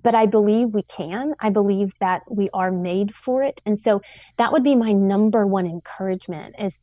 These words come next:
to, again, catch any negative thought you have about your ability to connect and remind yourself, "No, I am a human being made for deep connection." And it's a very interesting to me, um, for any skeptics out there,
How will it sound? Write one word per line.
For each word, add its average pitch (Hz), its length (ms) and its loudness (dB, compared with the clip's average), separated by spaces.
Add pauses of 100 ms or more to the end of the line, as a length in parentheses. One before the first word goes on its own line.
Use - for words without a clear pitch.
(100)
to, 190 320 0 (500)
again, 202 600 0
catch 202 420 -4
any 226 200 2
negative 233 500 0
thought 254 460 -2
you 202 100 -2
have 233 320 -6
about 185 380 -2
your 190 100 -2
ability 185 500 -2
to - 120 -16
connect 185 440 -6
and 190 120 -4
remind 190 360 -2
yourself, 208 400 -6
"No, 254 300 -6
I 196 80 -6
am 196 120 0
a 196 40 -2
human 254 400 -2
being 202 420 -2
made 226 400 0
for - 140 -8
deep 175 240 -8
connection." - 680 -8 (500)
And 233 80 2
it's 214 120 0
a 220 60 2 (100)
very 285 320 0
interesting 185 480 -6
to - 140 -12
me, 170 300 -8 (480)
um, 180 420 -2 (140)
for 247 80 0
any 302 120 2
skeptics - 520 -2
out 175 180 -2
there, 170 300 -4